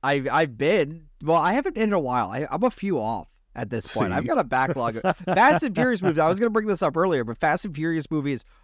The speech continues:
Speaker 1: are so much more annoying to try and find where they fucking are, 'cause they're, like, split
Speaker 2: Oh, yeah,
Speaker 1: up.
Speaker 2: I don't know.
Speaker 1: Yeah, they are split up into multiple different platforms, and I'm like, "Can you just,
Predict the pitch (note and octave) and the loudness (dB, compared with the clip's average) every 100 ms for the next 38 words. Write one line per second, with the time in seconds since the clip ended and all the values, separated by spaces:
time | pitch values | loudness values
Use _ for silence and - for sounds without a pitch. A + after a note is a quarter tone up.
0 | _ E3 D3 - - E3+ E3+ D#3+ - D3 | _ 0 0 0 0 2 4 0 0 -2
1 | C3+ A2+ A#2+ A2 G2+ A2 B2 A2+ G#2 B2 | 0 0 -2 -2 -4 -4 -2 -2 -2 -2
2 | G#2+ G#2 A2 G2+ G#2 - B2 G#2 G#2+ F#2+ | -2 -2 -2 -4 -4 -2 -2 -2 -4 -4
3 | E2+ - A#2 A#2 F#3 G3+ F#3 C#3 - - | -4 -4 -4 0 0 2 2 2 -4 -18
4 | - - C3+ D3 D3+ D#3+ D3+ C3 B2+ G2 | -18 -12 -2 0 2 2 4 2 0 -6
5 | - - - - - _ - D#3+ F3+ A#2+ | -14 -20 -20 -20 -20 _ -6 2 2 2
6 | F#2+ - - - F#3+ A#3 D3+ - - F#3 | -4 -12 -20 -4 -2 -2 -4 -6 0 4
7 | F3 D#3+ D#3 C#3+ C#3+ C3+ D3 D#3 C#3+ C#3 | 4 2 0 -2 -2 -2 -2 -2 -2 -2
8 | C3+ C#3+ A#2+ - B2 B2+ G#2 C3+ G#2+ F#2+ | -2 -2 -4 -2 2 2 0 -4 -4 -4
9 | A2 C3+ D3 E3 E3 - A3+ G#3+ G3+ - | -6 -2 0 2 0 0 -4 -2 -2 0
10 | A3+ - | -2 -2